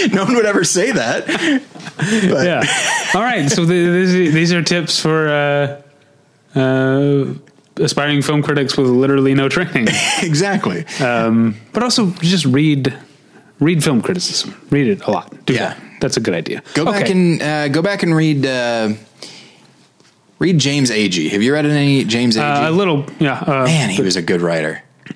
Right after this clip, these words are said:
Speaker 1: And
Speaker 2: Um,
Speaker 1: very, and very straightforward in a lot of ways. He wasn't, it, it wasn't like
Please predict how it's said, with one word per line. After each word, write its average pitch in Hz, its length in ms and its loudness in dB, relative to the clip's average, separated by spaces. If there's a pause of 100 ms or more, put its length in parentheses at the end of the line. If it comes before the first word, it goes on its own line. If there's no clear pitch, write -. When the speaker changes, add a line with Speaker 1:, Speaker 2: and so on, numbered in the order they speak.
Speaker 1:
And 131 160 0
Speaker 2:
Um, 113 60 0
Speaker 1:
very, 220 440 2
and 143 280 2
very 180 380 2
straightforward 160 640 0
in 147 60 2
a 143 80 2
lot 139 160 2
of 135 60 2
ways. 135 200 2
He 117 60 2
wasn't, 107 380 0
it, 82 200 -6
it - 380 -4
wasn't 95 260 0
like 87 160 -2